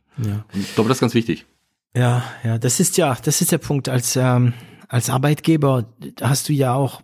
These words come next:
Speaker 1: also man hat bei allem und bei jedem ein Bauchgefühl, ob er gut
Speaker 2: Klar.
Speaker 1: ist oder schlecht ist und, und, und. Und manchmal die Diskrepanz zwischen Fakten und Bauchgefühl, äh, wie du sagst, mit der Erfahrung, f-, also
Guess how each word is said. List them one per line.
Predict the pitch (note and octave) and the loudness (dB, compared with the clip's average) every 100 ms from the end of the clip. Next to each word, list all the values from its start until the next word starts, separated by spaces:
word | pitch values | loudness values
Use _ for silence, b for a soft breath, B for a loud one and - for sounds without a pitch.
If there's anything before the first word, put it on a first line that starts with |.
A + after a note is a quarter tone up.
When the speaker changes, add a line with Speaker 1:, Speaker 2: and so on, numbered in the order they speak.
| _ | _
Speaker 1:
also | - A2+ | -6 -4
man | C3 C3+ C3+ | 0 2 2
hat | D#3 | 0
bei | B2 A2+ | -2 -2
allem | D3 D#3 C#3+ | 0 2 2
und | B2 | 0
bei | A2+ | 0
jedem | A2 B2 C#3 B2+ | 2 2 2 2
ein | A2 | 2
Bauchgefühl, | G#2+ G#2 B2 A2+ A#2+ A2+ - | 2 0 0 -2 -4 -8 -6
ob | A#2 A2 | -4 -2
er | G#2+ | 2
gut | E3+ F3 | 4 4
Speaker 2:
Klar. | E3+ | 2
Speaker 1:
ist | A2 | 0
oder | D3 A#2+ | -2 -2
schlecht | - D#3+ D3 - | 2 2 2 0
ist | C3+ F#3 | -2 -2
und, | C#3 - | -2 -2
und, | C3 | -4
und. | D3 D3 B B B - _ _ _ _ - - | -2 -2 B B B -12 _ _ _ _ -16 -10
Und | C#3+ B2 | -6 -2
manchmal | C3+ A#2 D3 C#3 | 0 2 2 2
die | C3 | 0
Diskrepanz | B2 - B2+ - D3+ D3 - | 0 0 0 0 0 -2 -2
zwischen | C3+ - C#3+ C3+ B2 A#2+ | -4 0 2 2 0 -4
Fakten | A2+ C3 - - E3 D#3 | -2 -2 -4 0 0 0
und | B2+ B2 - | 0 0 0
Bauchgefühl, | C3+ D3 C#3+ - F3+ F3+ B B B B | -2 0 -2 0 2 2 B B B B
äh, | B2+ A#2+ | 0 2
wie | D3 | 0
du | C3+ | 2
sagst, | D3 E3+ - - D#3 | 2 2 0 -6 -2
mit | D#3 D3+ | 0 2
der | D3 | 2
Erfahrung, | C#3+ - D3+ F3+ F3+ F#3+ F#3+ C#3+ D#3+ | 0 0 0 2 4 4 4 0 -6
f-, | C#3 - - - - - F#4+ | -8 -10 -12 -16 -16 -10 -4
also | C#3 D3 D3 D#3 | -2 -2 -6 -8